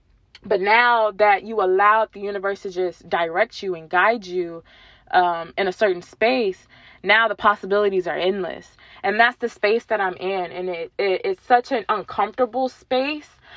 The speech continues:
but it's an ex-, an exciting space to be in because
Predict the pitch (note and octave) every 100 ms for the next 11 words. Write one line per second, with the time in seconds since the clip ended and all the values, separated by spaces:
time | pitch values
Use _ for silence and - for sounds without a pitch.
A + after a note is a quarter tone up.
0 | - - A#3+ G#3+ A#3 G3+ - - - G#3
1 | G#3 G3 F#3+ - F#3+ - G#3 A3 A#3 G3+
2 | - G3 F#3 - F3 G3 A#3+ C4 G3 F3+
3 | E3+ F3 F#3 G#3+